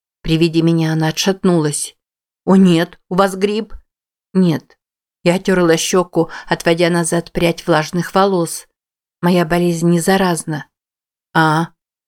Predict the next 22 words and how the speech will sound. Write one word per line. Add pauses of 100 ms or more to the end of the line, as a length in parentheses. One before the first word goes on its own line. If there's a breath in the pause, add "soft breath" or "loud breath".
Обеспокоенно
нахмурив
лоб, (120)
девушка
вытащила
из
тележки
коробку,
набитую
золотистыми
луковицами. (540)
«По
просьбе
миссис
Оттингер
мы
доставляем
ей
продукты
в
субботу
утром.